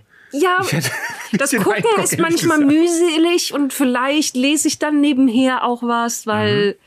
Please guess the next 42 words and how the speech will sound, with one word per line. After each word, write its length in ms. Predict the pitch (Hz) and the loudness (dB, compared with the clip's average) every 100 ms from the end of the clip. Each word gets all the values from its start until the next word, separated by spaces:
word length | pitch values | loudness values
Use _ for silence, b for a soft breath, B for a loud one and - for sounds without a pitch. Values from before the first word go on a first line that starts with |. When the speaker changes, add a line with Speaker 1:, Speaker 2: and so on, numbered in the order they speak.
| B B - | B B -6
Speaker 1:
sagen 240 | 214 214 | -2 0
wir 60 | 196 | 2
mal 160 | 196 | 2
so, 180 | 190 185 | 2 2
manchmal 380 | 180 202 233 240 | 2 -2 -2 -2
ist 160 | 240 | 0
es, 300 | 240 226 - - _ - - 226 202 | -2 -4 -8 -14 _ -18 -6 -2 -2
stopfen 300 | 202 226 226 | -2 -4 -2
sie 80 | 214 | -2
ganz, 200 | 214 208 | -2 -2
ganz 180 | 196 180 | -4 -4
viel 300 | - 202 269 | -2 0 0
in 80 | 277 | 0
so 80 | 262 | -2
eine 80 | 247 | -2
zwanzig 280 | 262 247 240 | -4 -2 -2
Minuten 280 | 233 233 233 | -2 -2 -4
Folge 300 | 220 220 220 B B B | -2 -2 -2 B B B
und 120 | 214 | 0
manchmal 460 | 208 254 320 285 247 | 0 -2 -2 0 0
hat 140 | 220 | 0
jemand 280 | 226 226 - | 0 0 2
irgendwie 320 | 202 220 208 | 0 0 0
nur 100 | 214 | 2
eine 100 | 214 | 2
grobe 340 | 185 196 214 - | 0 -2 -2 0
Outline 400 | 185 202 202 214 | 0 0 0 0
geschrieben 400 | 202 - 214 208 | -2 -2 0 0
und 80 | 190 | -2
dann 120 | 190 | -2
müssen 200 | 190 214 | -2 -2
sie 80 | 190 | 0
irgendwie 220 | 185 185 | -2 -2
zwanzig 340 | 175 190 190 196 | -4 -4 -4 -2
Minuten 360 | 196 196 233 226 | -2 -2 -2 -2
füllen 360 | 214 226 214 | 2 2 0
und 120 | 190 190 | -2 -6
die 60 | |
bestehen 360 | 190 - 208 196 | -8 -2 -2 -2
halt 160 | 185 185 | -4 -4
daraus, 320 | 170 190 185 | -4 -4 -4
dass 240 | 180 - | -6 -8